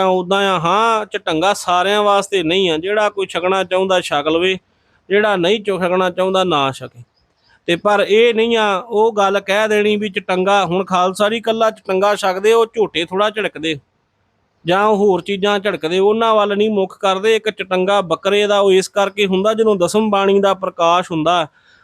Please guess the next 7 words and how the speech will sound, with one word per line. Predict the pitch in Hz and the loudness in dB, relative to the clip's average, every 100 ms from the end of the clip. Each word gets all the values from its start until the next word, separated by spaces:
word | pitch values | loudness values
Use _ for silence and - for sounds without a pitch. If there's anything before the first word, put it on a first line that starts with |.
| _ | _
ਉਸ | 175 202 202 | 0 2 2
ਵੇਲੇ | 208 214 | 2 2
ਚਟੰਗੇ | 208 190 190 196 202 | 0 -2 0 0 0
ਕੀਤੇ | 190 180 190 | -4 -4 -2
ਜਾਂਦੇ। | 185 185 196 208 | 0 0 0 0
ਸੰਤ | 202 196 | 0 -2
ਗਿਆਨੀ | 202 196 190 190 | -2 0 2 2